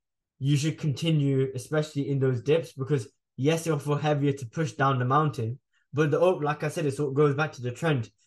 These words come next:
overall, you're still going down the mountain regardless of how heavy that snowball gets. You still need to push it down. And I think stuff is gonna accumulate. It's going to get more difficult. But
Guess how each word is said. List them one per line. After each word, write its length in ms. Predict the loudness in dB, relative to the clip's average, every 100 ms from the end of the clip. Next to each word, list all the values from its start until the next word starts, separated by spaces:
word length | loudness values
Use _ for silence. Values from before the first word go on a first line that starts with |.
| _ 4
overall, 520 | 6 6 6 4 4
you're 120 | 2
still 220 | 2 0
going 300 | 4 4 4
down 220 | 2 0
the 60 | 0
mountain 360 | 0 -2 -2 -6
regardless 440 | -2 0 0 -2
of 80 | -6
how 160 | -4
heavy 260 | -2 -2 -2
that 160 | -4 -4
snowball 360 | 0 2 2
gets. 280 | -2 -4 -6
You 80 | -8
still 220 | -2 0
need 160 | 0 -2
to 60 |
push 240 | -4 -6 -6
it 100 | -4
down. 280 | -2 -4 -6 _ _ _ -4
And 100 | -2
I 60 |
think 280 | 2 0 0 -12 _ _ _ _
stuff 320 | -8 -2 0 0
is 60 |
gonna 220 | 0 2
accumulate. 580 | 0 0 0 2 2 0 -8
It's 100 | -4
going 160 | -2
to 40 | 0
get 140 | -2
more 120 | -2
difficult. 420 | -2 -2 -4 -6
But 200 | -4 -6